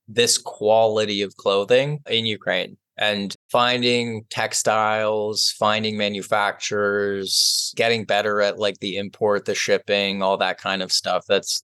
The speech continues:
really important. Finding new campaign ideas, finding new collaboration ideas, stuff like that.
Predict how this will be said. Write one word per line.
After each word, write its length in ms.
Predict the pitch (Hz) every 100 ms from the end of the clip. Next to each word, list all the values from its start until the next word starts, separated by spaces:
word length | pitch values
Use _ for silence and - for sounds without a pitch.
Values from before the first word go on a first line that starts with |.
| 107
really 280 | 101 98
important. 640 | 98 92 98 95 92 92 90 _ _ -
Finding 440 | 110 113 127 127
new 400 | 123 120 117 107 _ -
campaign 560 | 117 104 - 107 110
ideas, 580 | 104 101 92 98 95 -
finding 340 | 110 110 110
new 240 | 110 110 104
collaboration 920 | - 107 104 101 95 101 101 - 101
ideas, 540 | 95 95 98 95 90
stuff 260 | - 104 -
like 220 | 98 92
that. 340 | 95 95 95